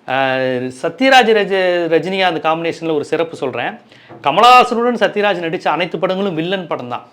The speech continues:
அதுல அவர் தனித்துவமா இருந்தார். ஆனா, ரஜினியோட நடித்த அந்த மிஸ்டர் பாரத் இருக்கு பாத்தீங்களா, இந்த படத்துல அவர் வில்லனா இருந்தாலும் சத்யராஜை மையப்படுத்தி தான் கதை.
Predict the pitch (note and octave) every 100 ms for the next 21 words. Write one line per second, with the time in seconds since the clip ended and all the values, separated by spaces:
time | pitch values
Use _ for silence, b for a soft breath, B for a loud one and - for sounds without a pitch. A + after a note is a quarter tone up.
0 | _ _ _ b b b b A#2 D#3+ A#3
1 | B3+ G3+ F3+ E3+ E3+ F#3 E3+ C#3+ B2+ A2
2 | - C3 E3 C#3 D3+ A#3+ B3+ B3 B3 G#3
3 | F#3+ F#3 D#3 D3+ - G#3+ E3 D#3 D#3 B2+
4 | B2 G#2+ G#2 G#2+ B2 - b b b b
5 | b b C#3 F#3+ G3+ - F#3+ A#3 B3 F3
6 | D3 G3 B3 A#3+ F#3+ D3 B2+ A2+ B2+ D#3
7 | - E3+ C4 C4 A3+ G3+ D#3+ F#3+ F#3 E3+
8 | E3 F3 C#3 B2